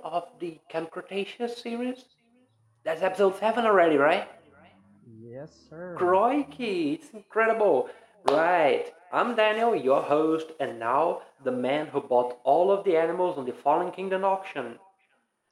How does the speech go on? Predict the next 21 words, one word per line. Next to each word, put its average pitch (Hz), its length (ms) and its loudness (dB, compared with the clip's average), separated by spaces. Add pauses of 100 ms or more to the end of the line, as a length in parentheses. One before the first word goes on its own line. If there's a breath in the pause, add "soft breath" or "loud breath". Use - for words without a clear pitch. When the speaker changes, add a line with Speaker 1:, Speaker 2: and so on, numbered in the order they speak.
(120)
Speaker 1:
Matthew 247 680 0
Millen. 214 1000 2 (960 soft breath)
Speaker 2:
Hello, 180 400 -10
boys 143 240 -12
and 143 160 -16
girls, 143 580 -14
ladies 139 380 -14
and 131 160 -16
gentlemen. 175 680 -14 (280)
Hello, 156 280 -12
Daniel, 156 440 -12
good 156 240 -14
sir. 160 580 -12
How 156 180 -18
are 151 200 -8
you 156 180 -12
on 156 140 -16
this 151 500 -20
lovely 147 460 -14
evening? 190 580 -12 (240)
Speaker 1:
I'm 320 220 0